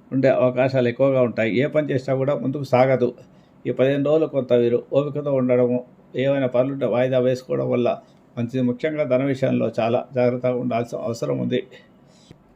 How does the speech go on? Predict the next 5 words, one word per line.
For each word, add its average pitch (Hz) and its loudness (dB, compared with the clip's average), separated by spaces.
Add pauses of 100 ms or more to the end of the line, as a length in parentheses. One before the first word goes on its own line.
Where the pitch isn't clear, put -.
(560)
పుష్యమి, 175 2 (280)
అనురాధ, 151 4 (640)
ఉత్తరాభాద్ర 147 4
నక్షత్రాలు 131 0
ఇవి 123 -2